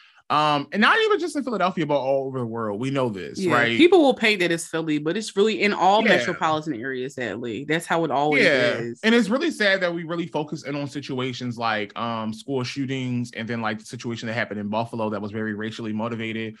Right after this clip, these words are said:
Speaker 1: when things that aren't racially motivated are just as important and they still count as mass shootings. People feel like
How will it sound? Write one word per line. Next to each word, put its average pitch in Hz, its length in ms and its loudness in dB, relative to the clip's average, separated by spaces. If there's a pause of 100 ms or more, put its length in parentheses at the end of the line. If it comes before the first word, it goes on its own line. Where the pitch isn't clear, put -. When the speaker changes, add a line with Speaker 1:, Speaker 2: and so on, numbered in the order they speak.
(240)
Speaker 1:
when 220 420 4
things 196 340 2
that 170 180 2
aren't 147 280 0
racially 139 320 -2
motivated 120 500 -2
are 120 160 0
just 123 240 -4
as 104 180 -4
important 101 460 -8
and 110 100 -8
they 117 100 -4
still 143 260 -2
count 117 240 -4
as 110 120 -6
mass 104 240 -4
shootings. 101 380 -8
People 165 300 -6
feel 147 180 -4
like 127 220 0